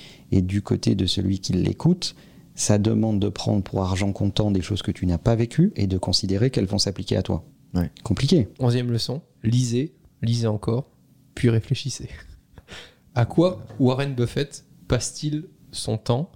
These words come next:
Speaker 3: Selon les estimations de ses proches, il passe six heures par jour à lire et une ou deux heures au téléphone. Le reste du temps, il réfléchit.
Speaker 1: Enfin, il est vieux, il dort.
Speaker 2: Oui.
Speaker 3: Peut-être aussi des petites siestes. Ouais, il a mérité quand même.
Speaker 2: Non, mais ça, on l'a dit mille fois, en fait.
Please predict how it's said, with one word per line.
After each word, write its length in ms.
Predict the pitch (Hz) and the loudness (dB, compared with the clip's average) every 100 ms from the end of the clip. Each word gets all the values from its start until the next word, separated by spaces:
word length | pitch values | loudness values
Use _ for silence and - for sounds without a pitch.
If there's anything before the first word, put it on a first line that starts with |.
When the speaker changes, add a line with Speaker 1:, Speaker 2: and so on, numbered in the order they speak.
| - | -8
Speaker 3:
Selon 420 | - 147 156 165 135 | 0 2 2 0 0
les 220 | 120 123 | 2 2
estimations 760 | - - 147 139 - 147 135 135 | 0 0 0 0 -2 -4 -4 -8
de 280 | 117 107 104 | -4 -2 0
ses 180 | - 104 | -2 -6
proches, 480 | - 127 151 - - | 0 0 0 -4 -4
il 160 | 135 120 | -2 0
passe 460 | - 127 - - - | 0 0 0 -8 -10
six 380 | - - 165 | -8 -4 -2
heures 160 | 156 156 | -4 -4
par 220 | - 127 | -6 -2
jour 340 | 113 120 170 - _ | 0 2 0 -6 _
à 100 | 135 | -2
lire 440 | 123 123 175 - - _ - _ - | 0 2 0 -4 -14 _ -20 _ -4
et 140 | 110 - | -4 0
une 160 | 190 175 | 2 4
ou 80 | 151 | 4
deux 240 | 135 123 | 4 2
heures 300 | 131 147 - - | 0 -2 -6 -2
au 120 | 123 | 0
téléphone. 540 | 131 120 - 98 127 - _ _ - | 2 0 0 -4 -4 -10 _ _ -2
Le 100 | 107 | 2
reste 220 | 110 131 | 2 0
du 140 | 117 110 | -2 -4
temps, 280 | 101 127 - _ _ - | -4 -4 -8 _ _ -6
il 100 | 110 | -4
réfléchit. 440 | 123 - - - - | -4 -10 -10 -12 -2
Speaker 1:
Enfin, 200 | 95 - 90 | 0 2 2
il 100 | 87 | 2
est 60 | |
vieux, 180 | 92 107 | 2 0
il 60 | 95 | 2
dort. 320 | 104 87 90 - | 0 -2 -6 -2
Speaker 2:
Oui. 80 | 95 | 0
Speaker 3:
Peut-être 280 | 98 110 - | 0 0 0
aussi 360 | 123 - 151 135 | 0 0 -2 -2
des 80 | 104 | -4
petites 220 | - 117 | -6 -8
siestes. 500 | - 131 - - - - - - | -4 -4 -6 -16 -20 -20 -20 -12
Ouais, 140 | - | -10
il 60 | 60 | -10
a 40 | |
mérité 340 | 95 - 123 147 | -6 -6 -4 -6
quand 100 | - | -8
même. 100 | 127 - | -14 0
Speaker 2:
Non, 120 | 131 131 | 4 4
mais 80 | |
ça, 140 | 87 101 | 4 4
on 40 | |
l'a 100 | 85 | 2
dit 140 | 82 82 | 0 -2
mille 160 | 95 | -2
fois, 180 | 104 139 | 0 -2
en 80 | 90 | -2
fait. 280 | 82 - | -4 -10